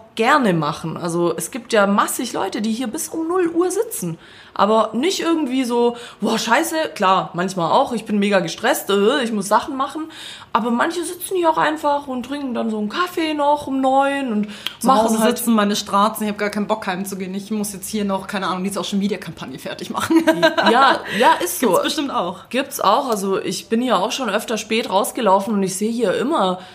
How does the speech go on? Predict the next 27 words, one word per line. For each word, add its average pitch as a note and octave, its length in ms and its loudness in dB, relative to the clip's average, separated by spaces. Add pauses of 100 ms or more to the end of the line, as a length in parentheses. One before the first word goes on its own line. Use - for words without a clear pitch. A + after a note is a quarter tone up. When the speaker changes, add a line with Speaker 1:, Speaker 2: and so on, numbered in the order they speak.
(100)
Speaker 1:
Leute G#3+ 340 2
noch F3+ 140 0
sitzen, G#3 560 0
die F#3+ 100 -2
irgendwelche F#3+ 460 0
Sachen F#3+ 340 -2
machen G3 460 -2 (440)
und F#3 380 0 (140)
denke, A3+ 640 2 (280)
manche G#3 320 0
mögen A#3 420 2
das, D#4 180 -4
manche A3+ 240 0
brauchen G3 580 0
das E4 200 -4
auch. D#4+ 420 0
Also F#3+ 440 0
nur G#3+ 200 2
unter A3+ 180 0
Druck G#3 220 -2
entstehen G3+ 380 0
Diamanten, F#3 520 0
habe G3 140 4
ich G3 40 0
vorhin A#3 220 0
schon A#3+ 120 -6
gesagt. A#3 340 -2